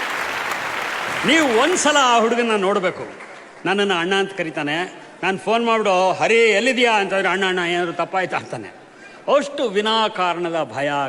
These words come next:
ಗೌರವ, ಸಂಕೋಚ, ಸಭ್ಯತೆ ಇರುವಂತಹ ಮನುಷ್ಯ. ಓ ಗುಣವಂತ,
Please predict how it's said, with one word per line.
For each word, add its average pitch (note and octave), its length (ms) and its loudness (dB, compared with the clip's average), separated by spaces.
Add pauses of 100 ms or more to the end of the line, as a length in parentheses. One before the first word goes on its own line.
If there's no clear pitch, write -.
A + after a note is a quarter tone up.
ಗೌರವ, C3+ 480 -2 (100)
ಸಂಕೋಚ, C#3 420 -6
ಸಭ್ಯತೆ F#3 640 -4
ಇರುವಂತಹ D3+ 420 -2
ಮನುಷ್ಯ. F3 400 0 (440)
ಓ G#3 120 4
ಗುಣವಂತ, E3+ 500 0